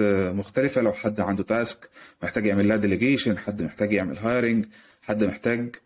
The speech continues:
آه، حد يشاركه في، في project معين وهكذا. فدي the power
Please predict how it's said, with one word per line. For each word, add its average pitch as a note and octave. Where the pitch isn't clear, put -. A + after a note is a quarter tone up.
آه، A2
حد A2
يشاركه G#2+
في، F#2+
في F2
project A#2
معين A#2
وهكذا. A#2+
فدي C3+
the B2+
power D3